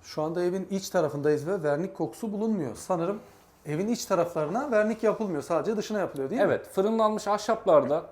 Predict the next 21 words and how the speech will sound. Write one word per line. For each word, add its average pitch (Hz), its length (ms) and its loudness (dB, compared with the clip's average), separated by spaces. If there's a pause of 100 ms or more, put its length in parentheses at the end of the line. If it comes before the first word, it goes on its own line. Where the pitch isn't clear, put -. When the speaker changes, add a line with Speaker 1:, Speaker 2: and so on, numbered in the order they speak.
(140)
Speaker 2:
evin 147 240 -2
içlerine 185 560 0 (440)
vernik 156 380 6
atmıyoruz. 165 540 0 (100)
Bunun 147 200 -4
sebebi 165 380 -4
ise, 156 360 -4 (320)
e, 107 60 -2 (920)
verniğin 160 420 4 (560)
zaten 175 460 4
bir 180 40 -4
zehir 175 300 2
olmasıdır 139 560 2 (760)
ve 185 240 2 (340)
zehirle 190 720 2 (760)
insanları 185 560 2
daha 160 200 4
fazla 190 560 4
zehirlemek 185 640 0
istemediğimiz 151 720 -4
için 175 240 -10